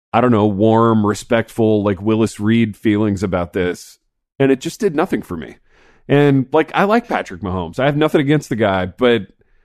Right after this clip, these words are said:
maybe I've just seen too much sports. You know what I mean? Did, did, did Mahomes hobbling around in a Willis Reed-esque sort of way do anything for your heart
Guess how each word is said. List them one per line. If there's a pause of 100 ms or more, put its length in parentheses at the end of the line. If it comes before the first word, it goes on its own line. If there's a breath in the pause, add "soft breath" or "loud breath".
(380)
maybe
I've
just
seen
too
much
sports. (240)
You
know
what
I
mean?
Did,
did, (500 soft breath)
did
Mahomes
hobbling
around
in
a
Willis
Reed-esque
sort
of
way
do
anything
for
your
heart